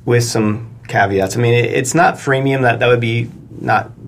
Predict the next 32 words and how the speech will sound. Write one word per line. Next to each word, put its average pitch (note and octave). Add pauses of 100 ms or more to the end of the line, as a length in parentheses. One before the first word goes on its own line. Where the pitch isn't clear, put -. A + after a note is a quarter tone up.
(100)
quite A2+
accurate, -
but A2
man, A#2
they G#2
really G#2+
try G2
to F#2
hook G2
you F#2
in E2+
to -
getting F#2
those F2
extra E2+
weights. E2+ (300)
So -
they B2
would A#2+
say A2+
that G#2
it F2+
actually G#2+
ships -
with G#2+
two A#2
weights, C3
and G#2+
that's F#2
not F#2
quite F2+
true. -